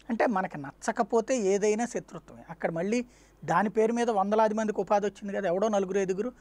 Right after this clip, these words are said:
"మేము మొయ్యలేకపోతున్నాం" అంటున్నాం. మళ్ళీ ఆ, ఆ, ఆడికి ఒళ్ళు బలుపా, లేకపోతే ఎవరికి ఒళ్ళు బలుపు? మొయ్యలేకుండా డబ్బులు బేవర్స్కి ఇస్తారు ఎవరన్నా ఫ్రీగా? ఇప్పుడు అయినా కూడా దాంట్లో మళ్ళీ రేటు పెంచుకొచ్చారు.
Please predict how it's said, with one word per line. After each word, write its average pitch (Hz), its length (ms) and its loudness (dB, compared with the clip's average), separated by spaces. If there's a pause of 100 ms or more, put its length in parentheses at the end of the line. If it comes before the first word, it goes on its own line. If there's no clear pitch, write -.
(380)
"మేము 190 180 2
మొయ్యలేకపోతున్నాం" 196 800 2
అంటున్నాం. 147 380 -18
మళ్ళీ 175 200 0
ఆ, 180 280 4
ఆ, 175 240 4
ఆడికి 196 340 2
ఒళ్ళు 214 180 2
బలుపా, 208 420 2
లేకపోతే 226 420 -4
ఎవరికి 214 240 0
ఒళ్ళు 214 160 -2
బలుపు? 202 400 -8 (580)
మొయ్యలేకుండా 226 500 6
డబ్బులు 196 280 0
బేవర్స్కి 196 440 2
ఇస్తారు - 300 -10
ఎవరన్నా 139 300 -12
ఫ్రీగా? 214 360 -4 (600)
ఇప్పుడు 180 220 0
అయినా 214 240 4
కూడా 226 220 2
దాంట్లో 214 400 -2
మళ్ళీ 233 260 -4
రేటు 196 220 0
పెంచుకొచ్చారు. 165 600 -10